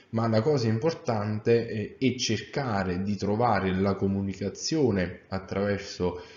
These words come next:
eh, il piloro tra queste due bolle per fare anche una diagnosi differenziale fra una cisti coledocica e, eh, una cisti, eh, mesenterica. E molto spesso è presente polidramnios, eh, quasi sempre,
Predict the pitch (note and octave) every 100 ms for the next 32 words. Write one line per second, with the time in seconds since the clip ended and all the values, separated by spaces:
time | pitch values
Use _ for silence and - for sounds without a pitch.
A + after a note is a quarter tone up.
0 | - - F2+ F2 F2 F2 E2+ E2+ A2+ G2
1 | - C#3+ B2 G2+ F#2+ G2+ G2+ - G2 G#2+
2 | G2+ - C3+ E3+ E3 A2 G2 F#2+ F#2+ F#2
3 | - - C3 B2+ - A#2 G#2 B2+ A2+ G2
4 | F#2+ B2 A#2+ F#2+ F#2 F2+ - F2+ F#2+ -
5 | C3+ D#3+ C#3+ A2+ F#2+ F2+ F#2+ - A2+ F#2+
6 | - G#2 G2 - C#3 A#2 - F#2+ - G#3+
7 | C#3 A#2 F2+ F2+ G2+ F#2+ F#2+ F#2 - -
8 | - A#2 G#2+ G2 A2 G2+ G2 G#2+ B2+ -
9 | F#2 - - F#2+ F#2+ G#2+ F#2+ F#2 F#2 -
10 | F2 E2+ D#2 D2+ D#2+ D#2+ F2+ F2+ - -
11 | _ _ _ _ _ _ - - - -
12 | - _ _ _ _ _ - C#3+ C3+ B2+
13 | B2 B2 C#3 E3 - C3 - - C3+ C3
14 | - B2+ A#2 - B2 - A2+ A2 A2+ G2+
15 | F#2 G#2+ D3 A#2 G2+ F#2 F#2 G2 G2 -
16 | - A2 - G2+ F#2 A#2+ A#2 E3 G2+ E2+
17 | F2 F2 F#2 F#2 -